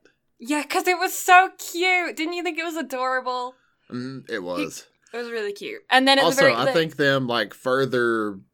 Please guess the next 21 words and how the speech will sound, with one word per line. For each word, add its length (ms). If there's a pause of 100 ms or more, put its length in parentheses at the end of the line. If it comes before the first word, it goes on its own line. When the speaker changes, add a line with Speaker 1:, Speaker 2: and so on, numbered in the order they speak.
(120)
Speaker 2:
like, 300 (160)
pushing 760 (360)
Deku 680
and 880 (200)
Uraraka 640 (120)
together. 520 (540)
Speaker 1:
Mm-hmm. 260 (500)
Speaker 2:
I 260
really 320
enjoyed 300
that. 260 (120)
Speaker 1:
Mm-hmm. 280 (220)
Yeah, 160
I 120
feel 280
like 180
they're 180
really 300
starting 420 (120)
to 400 (500)
establish 760